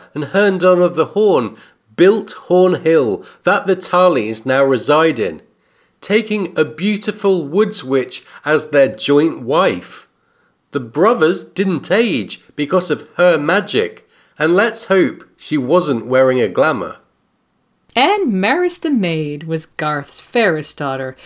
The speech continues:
Speaker 2: Fifty lords tried to win her hand at the very first tourney in Westeros.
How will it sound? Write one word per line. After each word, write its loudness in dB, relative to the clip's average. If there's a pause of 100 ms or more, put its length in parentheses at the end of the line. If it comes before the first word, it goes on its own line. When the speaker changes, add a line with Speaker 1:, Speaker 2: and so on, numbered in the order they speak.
(220)
Speaker 2:
Fifty -2
lords 0
tried -2
to -6
win -4
her -6
hand -10
at -12
the -8
very -4
first -6
tourney -4
in -6
Westeros. -14